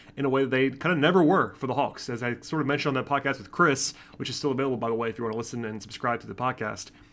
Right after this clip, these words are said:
Uh, talked about it a, a little bit with him, but in the last two seasons, a lot of teams around the N B A have been impacted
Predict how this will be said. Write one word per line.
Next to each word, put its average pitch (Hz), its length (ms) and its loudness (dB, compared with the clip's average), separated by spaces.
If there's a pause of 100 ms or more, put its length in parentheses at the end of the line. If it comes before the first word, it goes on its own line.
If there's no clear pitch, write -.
(300)
Uh, 123 140 4
talked 151 180 2
about 151 100 4
it 123 60 2
a, 117 60 -2
a 117 80 -2
little 131 160 4
bit 147 140 2
with 120 80 -2
him, 190 240 4
but 123 240 0 (640)
in 147 80 0
the 135 80 4
last 143 240 4
two 180 140 0
seasons, 185 360 0
a 127 40 0
lot 131 160 2
of 165 80 -2
teams 175 420 2
around 139 320 -2
the 131 100 0
N 135 120 -2
B 131 100 0
A 143 60 -2
have 135 140 -2
been 127 100 -2
impacted 135 680 -2